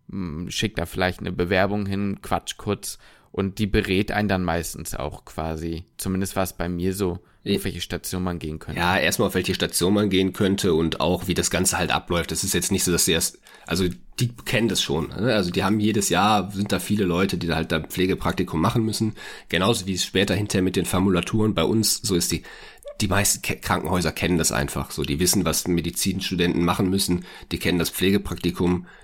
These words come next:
Speaker 2: die kennen eine Formulatur. Ähm, deswegen ist das, ähm, für einen selber auch immer ganz gut, wenn man das Gespräch halt hat und dann Ansprechpartner hat, die erklären einem eigentlich echt nochmal alles. Und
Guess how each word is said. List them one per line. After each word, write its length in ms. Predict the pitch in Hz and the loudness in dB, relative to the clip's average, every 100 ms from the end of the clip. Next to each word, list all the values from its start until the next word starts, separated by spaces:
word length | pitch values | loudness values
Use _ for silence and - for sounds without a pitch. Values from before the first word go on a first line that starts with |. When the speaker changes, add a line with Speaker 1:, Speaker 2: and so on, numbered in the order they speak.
| - | -6
Speaker 2:
die 80 | 82 | -2
kennen 180 | 92 90 | 0 2
eine 100 | 87 | 2
Formulatur. 760 | 90 90 87 82 101 98 98 - - - _ | 2 2 2 0 0 0 -2 -8 -20 -20 _
Ähm, 320 | 71 78 78 | -2 -2 0
deswegen 440 | 78 73 82 80 80 | 0 0 2 2 2
ist 200 | - - | 0 0
das, 260 | 76 - | 0 0
ähm, 360 | - 71 69 71 - - - - _ - | 0 -4 -4 -8 -16 -20 -20 -20 _ -14
für 160 | - 73 | -2 2
einen 160 | 95 92 | 2 2
selber 280 | 101 127 | 4 4
auch 160 | 101 107 | 4 4
immer 160 | 117 95 | 2 2
ganz 200 | 95 - | 2 0
gut, 160 | 123 | 2
wenn 80 | 113 | 4
man 80 | 104 | 4
das 120 | 95 | 2
Gespräch 380 | 98 - 101 98 | -2 2 2 2
halt 140 | 87 | 0
hat 120 | 110 | 2
und 60 | 107 | 2
dann 140 | 90 | 2
Ansprechpartner 640 | 90 95 - 82 - 69 71 | 2 2 0 0 0 0 0
hat, 160 | 87 | 2
die 40 | 92 | 2
erklären 360 | 76 - 85 | 2 0 2
einem 100 | 82 | 2
eigentlich 300 | 76 76 78 | 2 0 0
echt 160 | - - | -4 -2
nochmal 240 | 82 76 | 0 0
alles. 320 | 67 76 - - - - - - - | 0 0 -2 -8 -18 -20 -20 -20 -6
Und 460 | - 76 71 - | -2 -2 -2 -6